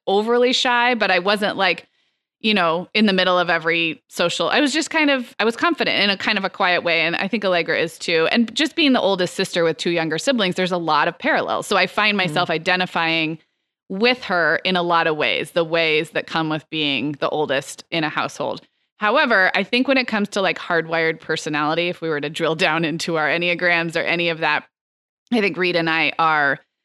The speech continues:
Speaker 1: a, a lot alike. In fact, maybe more alike than Allegra and I. We just don't have the gender or the birth order thing in common. So he's,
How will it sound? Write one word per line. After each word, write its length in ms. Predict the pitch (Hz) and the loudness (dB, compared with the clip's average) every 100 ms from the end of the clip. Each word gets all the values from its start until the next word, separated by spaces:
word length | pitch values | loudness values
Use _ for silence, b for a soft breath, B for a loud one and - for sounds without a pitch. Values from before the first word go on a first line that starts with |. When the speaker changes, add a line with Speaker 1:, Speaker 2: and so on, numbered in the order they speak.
| _ _ _ | _ _ _
Speaker 1:
a, 80 | - - | -2 0
a 80 | 180 | 0
lot 260 | 160 143 | 2 2
alike. 340 | 143 95 107 - | 0 0 -2 0
In 140 | 196 | 0
fact, 240 | 180 165 175 | 0 -2 0
maybe 320 | 185 185 170 | 0 0 0
more 480 | 160 165 180 170 139 | 0 2 2 4 2
alike 360 | 165 156 156 | 2 0 0
than 120 | 156 | -2
Allegra 380 | 151 151 151 165 | -2 -2 0 0
and 120 | 151 | 0
I. 200 | 151 147 | 0 0
We 120 | 147 180 | 0 -2
just 160 | 175 175 | -2 -2
don't 140 | 156 | -2
have 280 | 170 165 151 | -2 -2 -4
the 100 | 156 | -6
gender 400 | 165 160 156 151 | -2 0 0 0
or 40 | 156 | 0
the 80 | |
birth 220 | 208 233 170 | 2 0 0
order 220 | 143 131 | 0 -2
thing 260 | - 131 | -2 -4
in 140 | 104 156 | -2 -4
common. 400 | 131 117 113 104 | -4 -4 -4 -4
So 240 | - 175 | 0 0
he's, 460 | 185 254 247 247 | 0 0 0 0